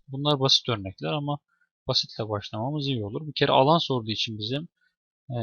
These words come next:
integralimizin içi ne olacak? Bir olacak. Çarpı R, R'yi asla unutmuyoruz. Bakın R daima var. R, D R. D theta. Şimdi R nereden nereye başlıyor? Bakın buradan çekeceğim bütün yarıçaplar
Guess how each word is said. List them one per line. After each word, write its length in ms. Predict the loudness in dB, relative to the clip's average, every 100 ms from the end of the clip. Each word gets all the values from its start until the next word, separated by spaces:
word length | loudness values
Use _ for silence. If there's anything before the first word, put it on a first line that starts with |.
| -2
integralimizin 720 | -4 0 2 2 2 0 -4 -4
içi 180 | -4
ne 40 | 0
olacak? 380 | 0 0 -2 2
Bir 80 |
olacak. 400 | 2 2 0 -4 -4
Çarpı 560 | 2 2 2 0 0 -2 -8 0
R, 440 | 4 6 6 4 0 _ -2
R'yi 300 | 4 6 6
asla 360 | 6 4 2 0
unutmuyoruz. 540 | 0 -2 -2 -2 -2
Bakın 280 | -2 -4 -6 -2
R 180 | 0 4
daima 440 | 4 2 -2 0
var. 180 | 0 -2 -2
R, 280 | 0 2 0 _ _ _ _ _ _ _
D 320 | -2 2 2
R. 240 | 0 -4 -8 _ _ _ _ _ _ _ _ -20 _
D 180 | 4 4
theta. 480 | 6 4 4 0 0 _ _ _ _ _ -20 -12
Şimdi 320 | -6 -2 4
R 240 | 6 8
nereden 400 | 8 6 6 2
nereye 260 | 0 -2 -4
başlıyor? 300 | -4 0 0
Bakın 220 | 0 -2
buradan 260 | 0 2 2
çekeceğim 520 | 2 2 2 2 -2
bütün 320 | -2 -2 -4 _ _ _ _ _ _ 0
yarıçaplar 720 | 4 6 6 4 6 4 4